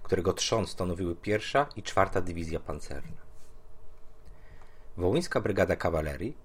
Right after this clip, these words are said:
w składzie dziewiętnasty Pułk Ułanów Wołyńskich, dwudziesty pierwszy Pułk Ułanów Nadwiślańskich, drugi Pułk Strzelców Konnych i drugi Dywizjon Artylerii Konnej został zmobilizowany na Wołyniu w sierpniu tysiąc dziewięćset trzydziestego dziewiątego roku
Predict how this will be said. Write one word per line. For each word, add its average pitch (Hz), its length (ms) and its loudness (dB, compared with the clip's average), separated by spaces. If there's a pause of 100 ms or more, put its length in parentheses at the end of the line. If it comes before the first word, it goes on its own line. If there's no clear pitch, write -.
w - 60 -10
składzie 85 340 0
dziewiętnasty 92 540 -2
Pułk - 340 -6
Ułanów 95 320 2
Wołyńskich, 87 600 -2 (540)
dwudziesty 107 480 0 (560)
pierwszy 101 340 4
Pułk - 300 -2
Ułanów 98 300 4
Nadwiślańskich, 90 800 0
drugi 110 300 2
Pułk 110 320 0
Strzelców - 500 0
Konnych 104 400 -2 (260)
i - 80 -4
drugi 113 260 0
Dywizjon 110 440 2
Artylerii 98 520 0
Konnej 92 440 -2 (480)
został 127 240 2
zmobilizowany 104 640 2
na 90 160 2
Wołyniu 92 360 2
w - 80 -8
sierpniu - 360 0
tysiąc 78 320 -4
dziewięćset 85 280 -4
trzydziestego 90 400 -4
dziewiątego 85 500 -2
roku - 280 -2